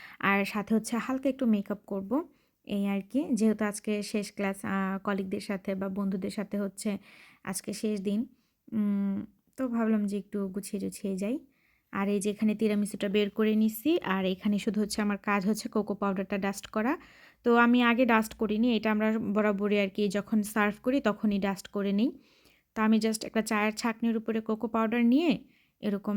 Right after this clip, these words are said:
চিলে চিলে পুরোটা জায়গা আর কি ভরে দিতেছিলাম। তো আজকে আমার কাছে ডিজাইন করার মতো অত তো মানে সময় ছিল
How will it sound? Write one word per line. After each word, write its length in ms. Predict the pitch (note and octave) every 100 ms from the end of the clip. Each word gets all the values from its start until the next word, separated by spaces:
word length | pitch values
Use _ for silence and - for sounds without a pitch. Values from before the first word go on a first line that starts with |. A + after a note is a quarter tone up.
| G3
চিলে 180 | G#3+ G#3 G3+
চিলে 160 | G3 F#3
পুরোটা 300 | G#3 G3+ G3+ - _ _ _ - F#3+
জায়গা 240 | F#3+ G3 F#3+
আর 40 |
কি 80 | - F#3
ভরে 160 | G3+ G3+ F3+
দিতেছিলাম। 520 | - - - F3 - - _ _ _ -
তো 60 | G#3+
আজকে 200 | G3 - G#3+
আমার 120 | G3+ G3
কাছে 160 | G#3 G3+
ডিজাইন 240 | G3 G3+ G3+ G#3
করার 200 | G3+ G3
মতো 160 | G3 G3 G3
অত 80 | -
তো 60 | - G#3 - G3+
মানে 160 | F#3 F3+ - - -
সময় 260 | G#3+ G3 G3 -
ছিল 160 | G3+